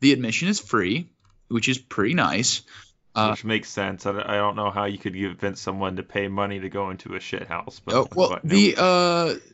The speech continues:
Speaker 1: the landscaping around it is actually quite nice. Uh, if you see the pictures of it, it's,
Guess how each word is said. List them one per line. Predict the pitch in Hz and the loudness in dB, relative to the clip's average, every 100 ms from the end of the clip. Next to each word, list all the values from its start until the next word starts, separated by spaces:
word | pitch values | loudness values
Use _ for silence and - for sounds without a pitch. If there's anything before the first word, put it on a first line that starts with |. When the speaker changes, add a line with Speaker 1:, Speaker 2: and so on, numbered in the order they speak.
| _ - | _ -20
Speaker 1:
the | - 123 | -6 -2
landscaping | 165 233 233 226 208 185 170 | 2 4 6 6 4 4 2
around | 151 147 147 | 4 4 4
it | 135 | 2
is | 120 | 2
actually | 110 110 107 | 0 0 -4
quite | - 104 - | -4 -6 -6
nice. | 71 - - - | -8 -6 -6 -2
Uh, | 104 | -2
if | 98 101 | 0 0
you | 104 | 2
see | 113 | 2
the | 90 | 2
pictures | 98 - 95 | 0 0 0
of | 90 | 0
it, | 87 87 | 0 0
it's, | - - | 0 0